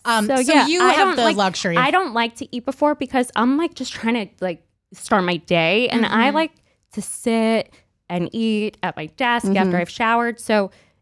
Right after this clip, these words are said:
Speaker 2: again, I'm not trying to break any records with my workout. I'm doing, like, a quick thirty-minute thing. I still have, I eat kinda late at night, like, I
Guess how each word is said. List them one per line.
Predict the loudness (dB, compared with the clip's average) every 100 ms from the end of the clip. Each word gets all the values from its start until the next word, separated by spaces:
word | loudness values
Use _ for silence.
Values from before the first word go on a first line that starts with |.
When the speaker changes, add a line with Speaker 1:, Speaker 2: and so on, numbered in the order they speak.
| _ _ _ _ -4
Speaker 2:
again, | 0 2 0 0
I'm | 2 2
not | 2 0
trying | -2 0 0
to |
break | 0 0 2
any | 0 0
records | 2 0 0 0 0 -2
with | 0
my | 2 2
workout. | 0 0 -2 0 0 -2 _ _ _ -4
I'm | -2 0
doing, | 0 2 2
like, | 0
a | -2
quick | -4 -4
thirty-minute | 2 2 2 0 -2 -2
thing. | -2 0 0 -4 _ _ _ -2
I | 0
still | 0 2
have, | 2 2
I | -2
eat | 0 -2 -6
kinda | -2 0 2
late | 2 2 0
at | 0
night, | 0 0 0
like, | -4 -2
I | -6